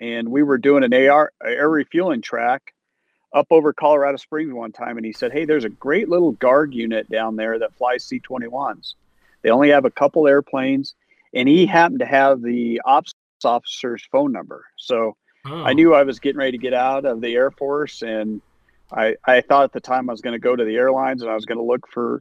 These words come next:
Speaker 1: you know, some kind of guard job. And, and so I called this ops officer, and I ended up, uh, uh, talking to him a couple times, and then ultimately I applied for a job, and,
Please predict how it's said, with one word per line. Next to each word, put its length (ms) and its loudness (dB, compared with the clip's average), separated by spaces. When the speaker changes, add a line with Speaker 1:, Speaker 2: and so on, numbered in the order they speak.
Speaker 1:
you 80 -6
know, 120 -6
some 180 -8
kind 180 -4
of 60 -4
guard 300 2
job. 360 0
And, 240 -10
and 200 -4
so 220 4
I 220 6
called 380 2
this 320 -4
ops 280 0
officer, 520 -2
and 80 -4
I 100 -4
ended 240 -4
up, 140 0
uh, 340 0
uh, 320 -10
talking 320 0
to 160 -2
him 160 0
a 40 -6
couple 300 -2
times, 460 -4
and 120 -8
then 440 -4
ultimately 600 2
I 220 4
applied 460 2
for 160 0
a 40 -2
job, 380 2
and, 160 -4